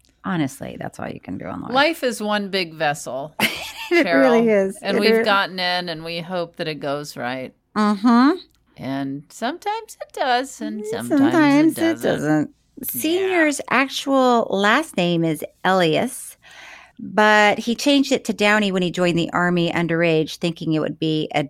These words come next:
Speaker 1: disadvantage to have a Jewish last name. Senior often got into trouble in the Army and began writing while in the stockade when his boss told him to write something down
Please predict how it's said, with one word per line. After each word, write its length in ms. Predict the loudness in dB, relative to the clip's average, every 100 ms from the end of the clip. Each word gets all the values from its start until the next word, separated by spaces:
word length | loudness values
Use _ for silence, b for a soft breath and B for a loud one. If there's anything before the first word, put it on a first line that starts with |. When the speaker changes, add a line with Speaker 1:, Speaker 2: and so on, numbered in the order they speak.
| -4
Speaker 1:
disadvantage 760 | -4 -2 -4 0 2 2 0 -2
to 80 |
have 140 | -4 -6
a 40 |
Jewish 380 | -6 -4 -4 -2
last 300 | -2 -2 -4
name. 360 | -4 -4 -8 -12 _ b b b b b b _
Senior 460 | -6 2 4 4 4 4
often 560 | 2 4 4 4 4
got 160 | 4 2
into 160 | 2 -2
trouble 340 | 0 2 2
in 160 | 2 2
the 80 |
Army 320 | 2 2 4 2
and 80 |
began 300 | 2 2 2
writing 680 | 2 2 2 4 2 2 0 -4 _ _ -4
while 480 | 2 4 4 4 2
in 160 | 0
the 80 | -2
stockade 760 | -2 0 0 2 0 0 -2 -2
when 200 | 0 0
his 180 | -2
boss 340 | -2 0 0 -2
told 200 | -4 -2
him 120 | -2
to 420 | -4 -4 -2 -2 0
write 200 | 0 0
something 360 | -4 -2 -2 0
down 440 | 2 2 2